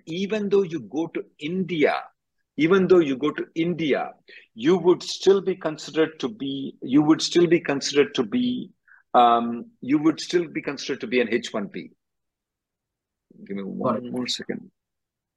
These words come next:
Speaker 1: Did I miss anything of you? Uh, uh, you, I read somewhere currently H one. Yeah. Anything else, Karthik?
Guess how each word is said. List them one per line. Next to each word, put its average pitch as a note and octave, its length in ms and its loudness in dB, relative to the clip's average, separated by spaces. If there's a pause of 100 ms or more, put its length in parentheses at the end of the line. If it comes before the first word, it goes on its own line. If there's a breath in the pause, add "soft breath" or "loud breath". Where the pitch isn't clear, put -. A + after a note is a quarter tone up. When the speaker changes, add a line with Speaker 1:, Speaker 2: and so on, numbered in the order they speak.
(300)
Speaker 1:
Did F#2+ 160 0
I F#2 40 2
miss F#2+ 280 0
anything B2 380 2
of B2 180 -2
you? B2+ 320 -2 (1800)
Uh, G2+ 40 4
uh, A2 680 6 (2000)
you, - 240 -10 (880)
I - 40 -6
read A#2+ 220 -2
somewhere A2+ 300 2
currently A2+ 360 2
H A2 140 -4
one. A2+ 140 -4 (240)
Yeah. A#2 240 2
Anything D3+ 320 6
else, E3+ 140 2
Karthik? F#3+ 320 0